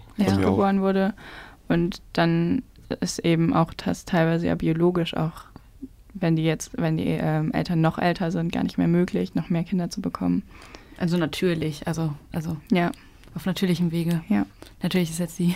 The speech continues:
Speaker 1: Ja, klar, man
Speaker 3: die
Speaker 1: kann
Speaker 3: Welt
Speaker 1: natürlich, äh, da ein bisschen tricksen und
Speaker 3: Ja,
Speaker 1: so,
Speaker 3: klar.
Speaker 1: aber so.
Speaker 3: Nee, der Durchschnitt liegt, glaub ich, auch bei Anfang dreißig, dass jetzt die meisten Frauen mit Anfang dreißig ihre Kinder bekommen. Und das
Speaker 1: Ja.
Speaker 3: ist schon echt spät. Also
Speaker 1: Tendenziell
Speaker 3: zum Vergleich, ja.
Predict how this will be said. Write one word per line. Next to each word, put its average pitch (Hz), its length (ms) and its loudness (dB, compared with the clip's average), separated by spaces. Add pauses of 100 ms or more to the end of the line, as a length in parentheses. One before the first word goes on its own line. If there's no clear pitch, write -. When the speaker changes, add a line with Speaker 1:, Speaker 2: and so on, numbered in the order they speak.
(120)
Speaker 1:
Ja, 185 220 6
klar, 190 240 6
man 190 140 6
Speaker 3:
die 190 60 4
Speaker 1:
kann 185 120 4
Speaker 3:
Welt 185 100 2
Speaker 1:
natürlich, 185 380 2
äh, 175 420 0
da 185 160 0
ein 175 80 0
bisschen - 360 0
tricksen - 440 -2
und 185 160 0
Speaker 3:
Ja, 180 80 0
Speaker 1:
so, 185 60 2
Speaker 3:
klar. 190 160 0
Speaker 1:
aber - 260 0 (300)
so. 180 200 0 (840)
Speaker 3:
Nee, 185 100 -2
der 180 100 0
Durchschnitt 185 360 0
liegt, 185 120 -6
glaub 190 200 0
ich, 180 140 -4
auch 175 60 -6
bei 180 160 -2
Anfang 175 340 -2
dreißig, 175 440 -6
dass 170 200 -10
jetzt - 260 -10
die 175 140 -10
meisten 185 280 -2
Frauen 180 260 -4
mit 180 120 -6
Anfang 180 260 -6
dreißig 185 380 -4
ihre 180 140 -2
Kinder 185 240 2
bekommen. 175 400 -4 (360)
Und - 60 0
das 214 80 4
Speaker 1:
Ja. 196 60 2
Speaker 3:
ist 190 80 -2
schon 180 100 0
echt 170 300 -6 (300)
spät. - 600 -2 (480)
Also 165 180 -2 (840)
Speaker 1:
Tendenziell 180 340 4
Speaker 3:
zum - 100 -4
Vergleich, 180 360 2
ja. 165 60 0